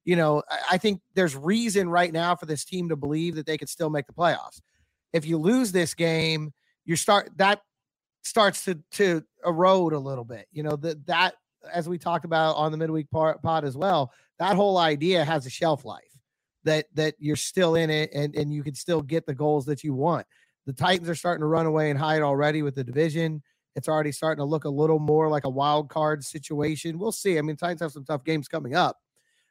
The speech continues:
but, ah, there aren't a whole lot of scenarios where you lose on Sunday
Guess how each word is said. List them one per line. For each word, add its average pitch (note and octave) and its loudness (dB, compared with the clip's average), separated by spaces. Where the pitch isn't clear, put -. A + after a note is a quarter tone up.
but, D#3+ 6
ah, - -10
there F#3+ 6
aren't A3 6
a E3 4
whole F#3+ 4
lot F3 2
of D3 -6
scenarios C#3+ -2
where E3+ 0
you D#3+ -4
lose F3 -2
on D#3 -2
Sunday A2 -8